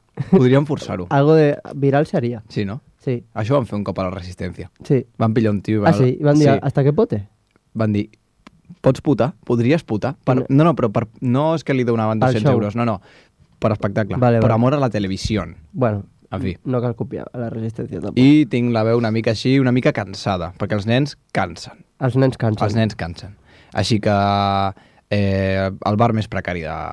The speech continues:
Speaker 1: de Catalunya.
Speaker 2: Jo el que volia dir és, justament a-, avui, que no ha donat temps de preparar-nos quasi res, eh, va s-, va sortint com, com ens ho posen a huevo tot. Vull dir, que, que avui sigui l'aniversari de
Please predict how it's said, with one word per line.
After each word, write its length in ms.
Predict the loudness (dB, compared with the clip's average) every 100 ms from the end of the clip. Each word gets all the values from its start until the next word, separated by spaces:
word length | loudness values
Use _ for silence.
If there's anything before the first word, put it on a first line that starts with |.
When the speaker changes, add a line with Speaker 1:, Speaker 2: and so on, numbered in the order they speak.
| -12 -14 -8
Speaker 1:
de 120 | -6
Catalunya. 360 | -6 -6 0 4
Speaker 2:
Jo 80 | 6
el 40 |
que 80 | 6
volia 180 | 4 6
dir 140 | 4
és, 60 | 2 -2
justament 400 | -2 2 2 2
a-, 240 | 0 -2 -2
avui, 280 | 2 2 0
que 160 | -2
no 200 | -2 0 2
ha 40 |
donat 180 | 4 2
temps 140 | 2 2
de 60 | 2
preparar-nos 400 | 2 0 0 0
quasi 200 | 0 2
res, 200 | 2 0 -4 -2
eh, 580 | 2 2 2 0 -2 -4 -8 0
va 60 | 0
s-, 200 | 2 2
va 140 | 2
sortint 460 | 4 2 4 4 4 -2
com, 220 | 0 0 0 0
com 380 | 2 2 0 0
ens 160 | 0
ho 80 | 0
posen 220 | 2 2
a 60 | 4
huevo 300 | 4 4 4
tot. 280 | 0 -2 _ _ 0
Vull 200 | 2 4
dir, 40 | 2
que, 140 | -2
que 100 | 0
avui 200 | 2 2
sigui 340 | 2 0 0 -4 _ _ 0
l'aniversari 600 | 2 4 4 4 4
de 80 | 4